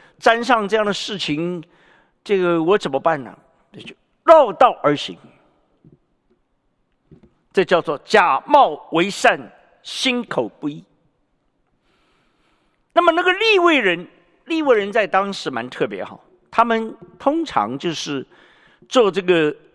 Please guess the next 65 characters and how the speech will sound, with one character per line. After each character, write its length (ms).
祭 300
司 240
的 100
助 320
理。 160
当 120
然， 360
本 160
身 180
祭 220
司 200
应 80
该 140
是 160
利 140
未 160
家 260
族， 180
然 120
后 100
里 140
面 160
的 80
撒 240
都 100
该 160
人 160
当 140
然 160
本 120
身 200
就 100
是 140
利 100
未 180
人， 160
当 120
然 100
可 140
以 140
当 200
祭 240
司。 300
但 160
是 220
呢， 160
大 180
部 80
分 240
其 260
他 160
的 120
这 120
个 100
整 360
个 140
利 240
未 160
的 120
这 200
个 100
所 160
谓 100
支 220
派， 340